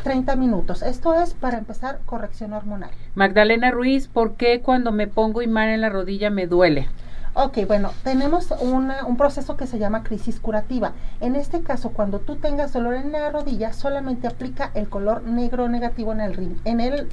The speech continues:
Speaker 1: dolor, por favor.
Speaker 2: Desde Santiago de Chile, Goy, eh, dice, "¿Sirven los imanes de mil Gauss?".
Speaker 1: Sí, claro que sí te sirven, pero es súper mejor si es que, eh,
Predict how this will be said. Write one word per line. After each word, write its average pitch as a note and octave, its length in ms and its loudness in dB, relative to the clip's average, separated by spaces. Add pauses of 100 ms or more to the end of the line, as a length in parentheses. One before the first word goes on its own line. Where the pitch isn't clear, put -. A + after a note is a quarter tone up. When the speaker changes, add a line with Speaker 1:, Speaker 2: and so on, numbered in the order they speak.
Speaker 1:
dolor, F#3+ 380 0
por - 120 -6
favor. - 200 -4
Speaker 2:
Desde F3 240 4
Santiago G3+ 380 6
de A#3+ 160 4
Chile, A#3+ 580 4 (140)
Goy, A3 420 4
eh, E3+ 160 6
dice, F3+ 600 4
"¿Sirven G#3+ 340 2
los A#3+ 160 -2
imanes G3+ 480 4
de F#3 300 4
mil G3 260 2
Gauss?". G3+ 480 2 (300)
Speaker 1:
Sí, D4 240 0
claro D4+ 280 4
que F4+ 120 2
sí E4 100 0
te E4 160 2
sirven, E4+ 420 2
pero C4 200 4
es B3+ 100 -2
súper E4 640 2
mejor C#4+ 460 2
si C4+ 160 -4
es B3 140 -2
que, C4 240 -4
eh, - 80 -4